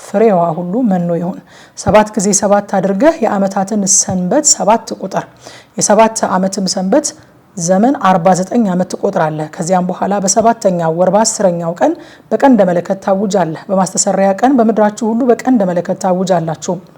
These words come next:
አምሳኛውንም ዓመት ትቀድሳላችሁ፣ በምድሪቱም ለሚኖሩባት ሁሉ ነፃነትን ታውጃላችሁ። እርሱ ለእናንተ ኢዮቤልዩ ነው። ሰው ሁሉ ወደ ርስቱና ወደ ወገኑ ይመለስ። ያ አምሳኛው ዓመት ለእናንተ ኢዮቤልዩ ይሆናል።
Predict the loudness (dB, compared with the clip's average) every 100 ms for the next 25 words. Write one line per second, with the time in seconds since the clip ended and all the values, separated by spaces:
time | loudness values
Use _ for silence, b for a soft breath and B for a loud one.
0 | -20 B B B B 2 4 4 4 6
1 | 4 2 2 -2 -2 0 0 0 -6 -6
2 | -4 -2 -2 -2 -6 -8 -12 -12 -10 0
3 | 0 0 -6 -4 -2 0 0 0 0 0
4 | -2 0 0 2 2 -2 B B B 2
5 | 2 0 -2 -2 -6 -2 0 0 -2 -2
6 | -2 -8 -6 -8 -4 -2 0 0 -2 -6
7 | -4 -4 0 0 0 -2 -2 -4 -4 -18
8 | B B B -4 4 6 6 6 6 6
9 | 6 4 -2 -2 0 2 4 4 4 4
10 | 0 0 -2 -2 -2 -2 0 0 2 0
11 | 0 -2 -2 -2 -2 -2 -2 -4 -4 -4
12 | -4 -2 0 0 -2 -2 -2 -2 -2 -4